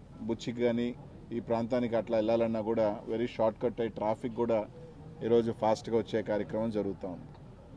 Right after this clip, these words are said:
So ఎక్కడ ఈరోజు చూసినా కూడా development అనేది ఈరోజు ఎక్కడ రాజీ పడకుండా ఈరోజు చేసే కార్యక్రమాలు మనం చేస్తూ ఉన్నాం. తప్పకుండా ఇంకో నాలుగైదు నెలల్లో ఈ ప్రాంతంలో ఇంకో నూతన bridge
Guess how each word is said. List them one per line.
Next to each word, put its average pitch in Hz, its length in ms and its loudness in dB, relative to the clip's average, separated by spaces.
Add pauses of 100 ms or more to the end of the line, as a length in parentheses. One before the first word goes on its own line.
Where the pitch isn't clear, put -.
(420)
So - 80 -2 (160)
ఎక్కడ 131 220 2 (220)
ఈరోజు 123 260 2 (120)
చూసినా 123 280 -2 (100)
కూడా 135 120 2 (140)
development 131 580 2
అనేది 117 340 0 (720)
ఈరోజు 117 280 4
ఎక్కడ 127 160 2 (120)
రాజీ 113 220 4 (100)
పడకుండా 117 440 2 (1160)
ఈరోజు 113 260 0
చేసే 110 180 0 (100)
కార్యక్రమాలు 120 580 2
మనం 104 220 -2
చేస్తూ 104 260 -2 (100)
ఉన్నాం. 117 180 -2 (760)
తప్పకుండా 131 500 4 (680)
ఇంకో 117 140 4 (160)
నాలుగైదు 117 400 4
నెలల్లో 135 340 6 (100)
ఈ - 20 4 (140)
ప్రాంతంలో 127 560 4
ఇంకో 120 240 2
నూతన 123 340 2
bridge 113 220 -2